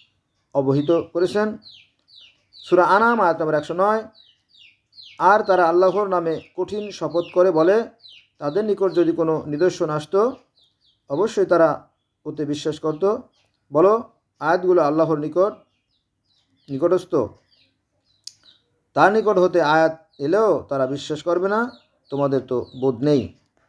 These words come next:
দেখেন, বোধ নেই, এই যে সেই জ্ঞানী, জ্ঞানীদের কথা বারবার বলে আসছে আর কি। সূরা আনাম আয়াত নম্বর একশো দশ, আমি তাদের অন্তরে ও নয়নে বিভ্রান্তি সৃষ্টি করব,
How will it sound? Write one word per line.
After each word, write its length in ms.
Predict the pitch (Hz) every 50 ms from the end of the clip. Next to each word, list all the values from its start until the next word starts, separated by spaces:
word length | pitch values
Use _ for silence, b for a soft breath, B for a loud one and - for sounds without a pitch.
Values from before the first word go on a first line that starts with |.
| _ _ _ _
দেখেন, 220 | - 139 143 143 131
বোধ 260 | 123 147 156 151 131
নেই, 280 | 139 135 113 98 - -
এই 100 | - 143
যে 80 | 135 139
সেই 220 | 135 180 175 165
জ্ঞানী, 280 | 135 143 156 156 156 147
জ্ঞানীদের 320 | 135 143 143 143 135 135
কথা 220 | 123 - 127 131 131
বারবার 260 | 120 123 123 120 120
বলে 200 | 117 117 110 107
আসছে 220 | 107 107 107 -
আর 60 | 113 - - -
কি। 60 | - _ B B B B B B B B B B B B _ _ _ _ _ _ - - _ _ _ _ _ _ -
সূরা 240 | - - 175 175 165
আনাম 500 | 151 165 180 196 220 240 254 269 269 262
আয়াত 180 | - 175 160 151
নম্বর 180 | 147 147 135 131
একশো 220 | 127 131 - 123
দশ, 500 | 123 156 180 202 220 214 - - - - _ _ _ _ _ _ _ _ _ -
আমি 540 | 147 165 202 240 226 190 214 262 277 285 _ _ _ _ _ _ _ _ _ _ _ _ _ _ _ _ _ _ _ _
তাদের 340 | - 185 185 190 208 214 208 214 - _ _ _ _ -
অন্তরে 760 | 170 196 220 233 233 - - 247 233 247 247 254 254 247 - - _ _ _ _ -
ও 260 | 185 180 170 165 160
নয়নে 580 | 151 151 165 185 208 220 226 226 233 240 240 220
বিভ্রান্তি 480 | 175 170 175 170 185 190 196 185 196
সৃষ্টি 300 | 165 180 190 - - -
করব, 480 | 156 175 175 180 185 214 233 240 262